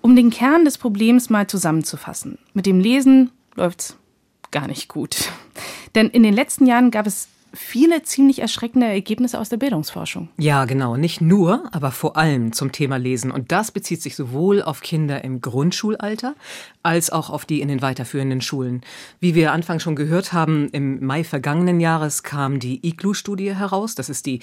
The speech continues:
Speaker 2: internationale Grundschulleseuntersuchung.
Speaker 1: Mhm.
Speaker 2: Die wird alle fünf Jahre durchgeführt. Und im jüngsten Durchgang wurden etwas mehr als viertausendsechshundert ViertklässlerInnen überprüft.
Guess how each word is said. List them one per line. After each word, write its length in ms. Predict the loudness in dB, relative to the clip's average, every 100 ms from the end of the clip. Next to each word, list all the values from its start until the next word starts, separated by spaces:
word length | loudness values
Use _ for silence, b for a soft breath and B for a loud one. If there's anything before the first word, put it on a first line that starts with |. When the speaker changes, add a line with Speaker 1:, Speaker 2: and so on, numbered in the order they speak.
| B B -8
Speaker 2:
internationale 1000 | -6 -2 -4 -4 -6 -4 -2 0 0 -2
Grundschulleseuntersuchung. 1400 | 0 0 0 -2 -4 0 2 2 -2 -4 -6 -4 -2 0
Speaker 1:
Mhm. 140 | 0 B B B -6
Speaker 2:
Die 80 |
wird 120 | -4 -2
alle 100 | 2
fünf 220 | 2 4
Jahre 240 | 0 0
durchgeführt. 580 | -4 -6 -10 -10 -10 -10 B B B
Und 240 | 0 0 0
im 100 | 4
jüngsten 380 | 4 4 0
Durchgang 540 | 4 4 2 -4 -4 -6
wurden 280 | -4 -4 -4
etwas 360 | -6 -6 -2
mehr 260 | 0 0 -2
als 140 | -4
viertausendsechshundert 1500 | -4 -2 -4 -4 -6 -4 -6 -6 -8 -10 -10 -6 -4 -4 -6
ViertklässlerInnen 920 | -4 -4 -4 -8 -6 -6 -4 -2 -2
überprüft. 680 | -4 -8 -8 -8 -8 -8